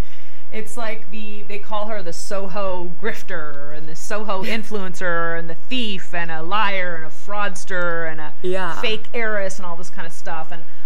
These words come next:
Speaker 1: I just find it fascinating that she was able to ascend to the levels that she did within society that is very, very strict about who they let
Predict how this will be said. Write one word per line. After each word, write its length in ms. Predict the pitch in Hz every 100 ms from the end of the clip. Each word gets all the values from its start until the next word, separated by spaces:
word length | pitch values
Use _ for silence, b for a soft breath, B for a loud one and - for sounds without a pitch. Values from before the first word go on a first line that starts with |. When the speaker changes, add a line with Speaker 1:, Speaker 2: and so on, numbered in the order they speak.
| B
Speaker 1:
I 240 | 190 202 240
just 260 | 214 -
find 220 | 180 160 160
it 80 | -
fascinating 720 | 185 170 170 185 156 151 156
that 100 | 147
she 160 | - 202
was 180 | 185 180
able 260 | 175 170
to 180 | 170 180
ascend 500 | 165 - 196 190 202
to 80 | 196
the 120 | 175
levels 400 | 165 175 175 175
that 120 | 170 156
she 220 | - 160 -
did 520 | 277 262 170 160 180 B B B B
within 280 | 190 214
society 880 | 202 190 - 220 226 151 143 143 165 -
that 140 | 185 175
is 180 | 165 156 -
very, 380 | 208 277 285 233
very 400 | 175 165 151 147
strict 680 | - - - 214 202 170 175
about 260 | 165 143
who 200 | - 214
they 160 | 208 185
let 300 | 180 180